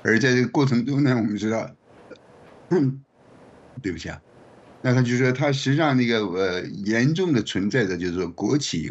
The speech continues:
或者国家政府呢，跟老百姓争利的问题。就是所有的最，最有优势的，比方最有利-，利润最高的或者最有油水的这些企业，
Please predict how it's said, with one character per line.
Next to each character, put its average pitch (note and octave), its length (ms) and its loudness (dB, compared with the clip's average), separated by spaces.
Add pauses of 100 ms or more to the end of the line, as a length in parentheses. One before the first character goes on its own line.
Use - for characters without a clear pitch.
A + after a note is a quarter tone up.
或 G2+ 120 -2
者 G2 100 0
国 G2+ 220 -2
家 A#2+ 180 0
政 A#2+ 240 0
府 - 160 -6
呢， D#2+ 180 -6 (1040)
跟 G#2 180 4
老 F#2+ 140 2
百 F#2 140 -2
姓 F#2+ 200 -2
争 C#3 280 2
利 C#3 100 2
的 E2+ 120 -4
问 - 180 -10
题。 - 220 -14 (360)
就 F#2 60 -4
是 F2+ 140 -4
所 A2 200 0
有 C#3 60 2
的 A#2 160 2
最， G2+ 400 2 (320)
最 D3 200 2
有 F2+ 180 0
优 A#2+ 200 2
势 B2 220 -2
的， D#2 240 -6
比 F2+ 100 -6
方 F2+ 140 -4
最 G#2+ 220 2
有 E2 120 -2
利-， C3 200 0 (100)
利 B2+ 140 2
润 G2 240 0
最 G#2 200 0
高 A2 240 -2
的 G#2 300 -6
或 F#2 140 -2
者 F2+ 80 -2
最 A2+ 160 0
有 G2 60 4
油 F2 220 2
水 B2+ 220 0
的 D#2+ 80 -4
这 F2 140 0
些 F#2 120 -2
企 - 200 -6
业， - 280 -6